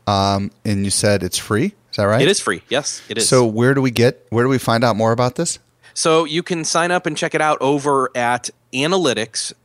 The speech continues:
Speaker 2: dot agorapulse dot com.
Speaker 1: And that's A G O R A P U L S E. So, um,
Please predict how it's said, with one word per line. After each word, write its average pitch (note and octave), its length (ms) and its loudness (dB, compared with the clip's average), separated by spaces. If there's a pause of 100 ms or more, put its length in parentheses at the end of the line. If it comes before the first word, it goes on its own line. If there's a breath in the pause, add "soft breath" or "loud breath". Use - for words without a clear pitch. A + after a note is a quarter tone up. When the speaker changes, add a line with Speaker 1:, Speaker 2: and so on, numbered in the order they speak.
(120)
Speaker 2:
dot G#2 420 -2
agorapulse A#2+ 1300 -2 (360)
dot G#2 260 -2
com. - 320 -10 (200)
Speaker 1:
And G2 140 -2
that's F#2 240 -4
A G#2 300 0
G F#2+ 340 -4
O F2+ 180 -2
R F2+ 220 -2
A E2 320 -8 (240)
P - 220 -10
U F2+ 220 -6
L D#2+ 340 -6
S E2 300 -8
E. C2+ 240 -12 (440 loud breath)
So, C3+ 400 4
um, B2+ 400 2